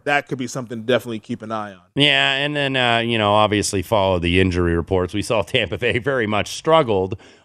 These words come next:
Speaker 2: on Sunday, uh, without Chris Godwin and without Mike Evans. Mike Evans, uh, you know, should be back from that one-game suspension that's served. Uh, so we'll see if, uh,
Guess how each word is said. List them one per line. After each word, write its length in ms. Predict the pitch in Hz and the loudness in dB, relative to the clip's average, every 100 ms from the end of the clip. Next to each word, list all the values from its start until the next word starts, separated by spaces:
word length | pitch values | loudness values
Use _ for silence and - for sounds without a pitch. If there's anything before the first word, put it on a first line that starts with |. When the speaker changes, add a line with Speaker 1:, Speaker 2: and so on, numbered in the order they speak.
| - | 0
Speaker 2:
on 280 | 120 104 98 | 2 2 -2
Sunday, 640 | - 160 151 113 104 101 | -2 0 2 2 4 4
uh, 160 | 98 98 | 4 2
without 400 | 101 113 110 95 | 2 2 2 0
Chris 220 | 123 107 | -2 -2
Godwin 640 | - 104 101 95 101 101 101 | 0 2 2 2 2 4 2
and 140 | 98 | 0
without 340 | 92 104 92 | 0 2 0
Mike 300 | 95 95 90 | 0 -2 0
Evans. 400 | 104 95 95 95 | 0 2 0 -2
Mike 260 | 85 85 82 | 0 0 2
Evans, 480 | 87 87 85 87 80 | 0 2 0 0 2
uh, 260 | 90 87 - - _ _ | 4 4 0 -14 _ _
you 100 | 131 | 0
know, 140 | 120 107 | 2 2
should 260 | - 127 | 0 0
be 140 | 117 110 | 2 2
back 300 | 110 104 - | 4 2 0
from 120 | 107 | -2
that 180 | 101 95 | -2 0
one-game 500 | 101 101 95 95 92 | 2 2 2 2 0
suspension 880 | 98 - 104 95 95 101 95 95 92 | -2 0 2 2 2 2 2 2 2
that's 220 | 90 - | 2 0
served. 560 | - 120 101 101 87 | 0 4 4 4 4
Uh, 120 | 98 87 | 4 4
so 240 | 104 95 | 4 4
we'll 140 | 95 | 4
see 260 | 92 110 101 | 2 2 2
if, 160 | 92 101 | 4 4
uh, 220 | 95 | 4